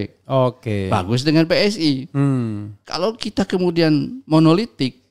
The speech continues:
Speaker 2: karena di atas kita berseberangan dengan P D I P, di bawah pun kita
Speaker 1: Hmm.
Speaker 2: larang.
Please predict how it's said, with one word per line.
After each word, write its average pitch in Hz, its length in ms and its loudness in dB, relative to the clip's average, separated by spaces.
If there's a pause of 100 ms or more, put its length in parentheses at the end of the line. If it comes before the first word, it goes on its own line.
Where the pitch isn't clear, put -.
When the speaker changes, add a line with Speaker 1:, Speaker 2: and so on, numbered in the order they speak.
(180)
Speaker 2:
karena 123 260 2
di 123 160 0
atas 113 400 -2
kita 113 160 -6
berseberangan 104 640 -4
dengan 98 320 -6
P 98 160 -10
D 95 80 -8
I 95 140 -10
P, 202 260 -4 (320)
di 117 80 -4
bawah 98 240 2
pun 165 160 -2
kita 160 320 -4
Speaker 1:
Hmm. 107 240 -8 (160)
Speaker 2:
larang. 185 400 2